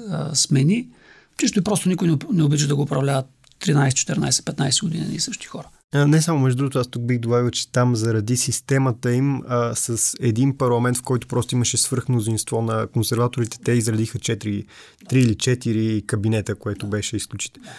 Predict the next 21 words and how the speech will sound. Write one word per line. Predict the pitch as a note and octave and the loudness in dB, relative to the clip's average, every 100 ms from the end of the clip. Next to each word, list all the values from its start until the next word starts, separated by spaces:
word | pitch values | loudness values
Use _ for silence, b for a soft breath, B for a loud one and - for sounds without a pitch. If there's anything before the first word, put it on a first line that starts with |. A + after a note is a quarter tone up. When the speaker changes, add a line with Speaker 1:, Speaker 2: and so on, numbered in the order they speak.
| B B - A#2 | B B -4 -2
Speaker 2:
изключително | - A2+ A#2+ A#2 A2+ A2+ A2 A2+ | -2 -2 0 0 0 0 0 0
уморително, | A#2 B2 A2+ G#2+ G#2+ G#2+ | 2 2 2 0 -2 -2
мисля, | G#2+ - | -4 -6
че | - | -6
за | G2+ G2+ | -2 0
Speaker 1:
От | G2+ | 2
Speaker 2:
всички. | D#3+ | 4
Speaker 1:
две | F#3 | 4
и | C#3+ | 4
десета | C#3 D3 C#3+ | 2 2 -2
година | C#3 D#3+ | 0 0
на | D3+ | -2
практика | D3 B2+ - | -8 -10 -12
управляват | C3 - C3+ C3+ - | -12 -12 -14 -16 -16
те. | D#3 - _ _ _ _ | -18 -18 _ _ _ _
Speaker 2:
И | D#3+ | 0
по | E3 C3+ | 2 2
отношение | B2 B2 C#3+ C#3+ | 2 2 2 2
на | C3 C3 B2+ | 2 0 0
европейските | A2+ G#2+ C3 A#2+ - - | -2 -2 0 0 0 -2
избори, | A#2 C3+ D3 D3 D#3 | -2 0 0 2 0